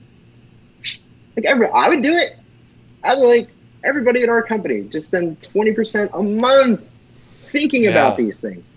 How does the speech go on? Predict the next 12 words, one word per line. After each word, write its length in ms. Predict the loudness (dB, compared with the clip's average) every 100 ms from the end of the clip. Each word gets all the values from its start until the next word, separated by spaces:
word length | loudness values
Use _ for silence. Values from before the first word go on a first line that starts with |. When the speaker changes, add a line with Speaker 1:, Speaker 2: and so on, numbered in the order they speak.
| -4
Speaker 1:
Think, 300 | -2 -2 -2
just 240 | -4 -4 -8 _
thinking 500 | -2 -2 -2 -2 -2
about 340 | -2 -6 -8 -14
them. 240 | -20 -20 _ -20 -20 -18 -8
Um, 320 | -6 -4 -6 -2
that's 240 | 0 2
why 160 | 2 2
I 40 |
think, 260 | 0 -4 -6
you 320 | -8 -4 -2
know, 220 | 0 -2